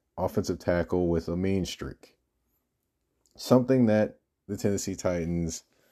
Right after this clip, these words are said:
were looking for. Now, of course, he didn't start when he first got here. He was actually behind Michael Orr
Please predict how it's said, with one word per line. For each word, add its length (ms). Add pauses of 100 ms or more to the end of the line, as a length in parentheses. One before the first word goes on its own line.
(180)
were 140
looking 460
for. 580 (720)
Now, 120
of 100
course, 320
he 160
didn't 220
start 500
when 140
he 120
first 360
got 220
here. 320 (2000)
He 160
was 160
actually 720 (160)
behind 680 (1200)
Michael 340
Orr 480